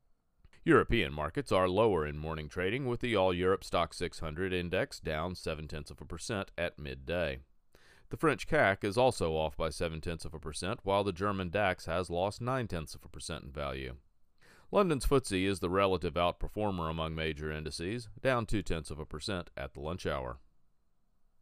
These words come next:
In commodities, crude oil prices are falling slightly this morning, with the West Texas Intermediate benchmark trading at fifty-two dollars and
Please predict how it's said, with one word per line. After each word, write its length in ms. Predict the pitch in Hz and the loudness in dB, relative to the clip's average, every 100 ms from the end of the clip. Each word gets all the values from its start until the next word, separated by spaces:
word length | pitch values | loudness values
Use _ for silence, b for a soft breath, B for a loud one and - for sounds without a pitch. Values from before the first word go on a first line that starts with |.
| b b b b | b b b b
In 140 | 85 | -10
commodities, 640 | 73 80 78 80 120 151 - - b b | -6 -2 0 0 0 -2 -6 -12 b b
crude 240 | - 220 135 | 4 8 10
oil 200 | 98 78 | 10 6
prices 440 | - 80 78 78 | 2 0 -2 -8
are 40 | 82 | -4
falling 320 | 92 85 80 | 0 0 -2
slightly 440 | - 87 67 82 | -2 -2 -2 -4
this 200 | 82 80 | -4 -6
morning, 360 | 85 92 135 127 | -6 -4 -2 0
with 160 | 160 | -2
the 80 | 120 | 2
West 240 | 110 107 - | 2 2 2
Texas 340 | 110 98 - | 0 0 -4
Intermediate 540 | 101 90 90 82 78 | -2 0 0 0 -2
benchmark 480 | 104 107 - 76 85 - | 0 -2 -2 -4 -4 -6
trading 380 | 78 76 82 | -6 -6 -4
at 140 | 85 - | -6 -6
fifty-two 420 | 82 - 90 92 | -8 -8 -6 -2
dollars 400 | 87 80 90 98 | 0 2 2 0
and 200 | 101 113 | -4 -4